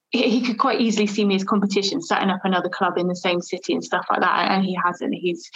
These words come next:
he's made himself very available and, um, really kind of, really helped to, to facilitate that and given me opportunities and stuff, which has been awesome. So, um, even with my sort of teaching at the club, I'll make sure that I'm still training with him. And, um, he's got so much to offer, so much knowledge and stuff like that. So,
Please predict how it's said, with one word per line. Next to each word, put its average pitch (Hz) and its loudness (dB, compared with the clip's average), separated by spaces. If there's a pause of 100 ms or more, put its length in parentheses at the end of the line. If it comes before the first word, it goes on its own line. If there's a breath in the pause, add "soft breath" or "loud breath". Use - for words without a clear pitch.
(240 loud breath)
he's 190 2
made 185 4
himself 180 0
very 175 4
available 170 2
and, 165 -2 (380 loud breath)
um, 170 2
really 190 2
kind 180 0
of, 170 0 (280 loud breath)
really 202 2
helped - 0 (160)
to, 170 -4
to - -12
facilitate 175 -2
that 175 0
and 175 -2
given 180 0
me 175 0
opportunities 170 -4
and 185 -8
stuff, - -6
which - -4
has - -10
been 170 -2
awesome. 175 -2
So, 180 0 (440 loud breath)
um, 202 4
even 220 4
with 202 2 (100)
my 202 2 (280)
sort - -4
of - -10
teaching 208 -2
at - -2
the 196 -4
club, 185 0
I'll 185 2
make 190 2
sure 180 2
that 170 4
I'm 175 0
still - -2 (300)
training 170 2
with 165 0
him. 165 2
And, 165 -4 (360 loud breath)
um, 170 2
he's 247 0
got 208 2
so 208 2
much 202 0
to 170 -2
offer, 170 0
so 185 0
much 180 -2
knowledge 170 2
and - -2
stuff - -6
like 165 0
that. 156 0
So, - -2